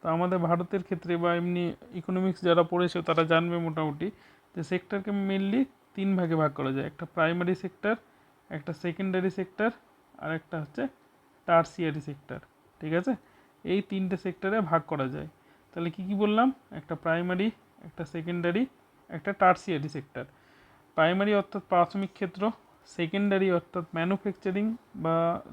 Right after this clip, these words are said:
যেটাকে আমরা উৎপাদন ক্ষেত্র বলি, আর থার্ড হচ্ছে টারসিয়ারি বা সার্ভিস সেক্টর। এবার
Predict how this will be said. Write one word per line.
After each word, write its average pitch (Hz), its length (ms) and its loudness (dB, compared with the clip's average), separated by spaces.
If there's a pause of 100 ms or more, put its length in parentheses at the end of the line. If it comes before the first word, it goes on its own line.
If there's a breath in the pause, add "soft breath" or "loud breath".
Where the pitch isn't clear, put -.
যেটাকে 170 300 -2
আমরা 165 200 0
উৎপাদন 185 480 0
ক্ষেত্র 185 320 -2
বলি, 196 240 2 (480 loud breath)
আর 147 140 4 (140)
থার্ড 180 260 8
হচ্ছে 240 320 -2 (140)
টারসিয়ারি 190 580 4
বা 156 140 -4
সার্ভিস 170 400 -4
সেক্টর। 139 320 -8 (680 soft breath)
এবার 214 300 8